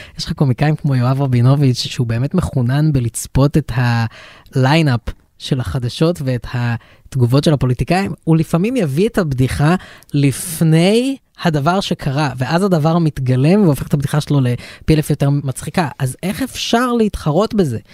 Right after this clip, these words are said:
הדרך היחידה שאנחנו מוצאים זה לנסות להתעמק בדבר עד כמה שאפשר. זאת אומרת, להגיד, "אוקיי, כל האנשים שכותבים פאנצ'ים בטוויטר, וזה with no disrespect, כן?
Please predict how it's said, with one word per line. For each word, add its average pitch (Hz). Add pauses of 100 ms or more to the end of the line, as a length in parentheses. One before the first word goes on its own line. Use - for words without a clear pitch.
(300)
הדרך 165
היחידה 190
שאנחנו 180
מוצאים 202
זה 170
לנסות 143
להתעמק 143
בדבר 135
עד 123
כמה 131
שאפשר. 120
זאת -
אומרת, 120 (360)
להגיד, 135 (100)
"אוקיי, 147
כל 160
האנשים 156
שכותבים 139
פאנצ'ים 139
בטוויטר, 139 (420)
וזה 127 (380)
with 120
no 147
disrespect, 135
כן? 131